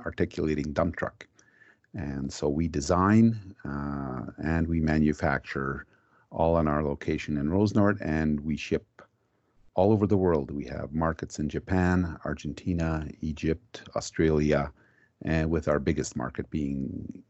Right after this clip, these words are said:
our neighbors to the south here, the United States. So, um, uh, and, uh, and we would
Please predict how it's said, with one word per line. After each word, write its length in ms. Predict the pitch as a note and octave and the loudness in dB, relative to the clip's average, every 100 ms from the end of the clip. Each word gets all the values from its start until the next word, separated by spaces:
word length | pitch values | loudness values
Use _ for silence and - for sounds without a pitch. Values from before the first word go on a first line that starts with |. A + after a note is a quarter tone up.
| - | -2
our 120 | D2+ | 2
neighbors 340 | D#2 D2+ C#2+ | 4 4 0
to 100 | - | -2
the 100 | - | -6
south 320 | - D2+ C#2 C2+ | -2 0 0 -2
here, 300 | - C2 B1 | -2 -2 0
the 100 | D#2 | -2
United 400 | - C#2 - - | -2 -2 -4 -6
States. 400 | - A1+ - - | -4 -4 -2 -4
So, 400 | B1 C2 C#2+ C2+ | -2 0 0 0
um, 360 | C2+ C2+ - - _ _ _ _ _ _ - - - | 0 -2 -4 -12 _ _ _ _ _ _ -20 -12 -8
uh, 360 | D2+ C#2+ C#2 - | -4 -2 -2 -2
and, 680 | D2+ D2 C#2 C#2 C#2+ - - - | 0 0 2 0 -4 -8 -4 -2
uh, 180 | - - - - - | -2 -4 -6 -14 -6
and 300 | - D#2+ D#2 | 0 4 4
we 160 | D2+ E2 | 6 6
would 280 | E2 C#2+ | 4 2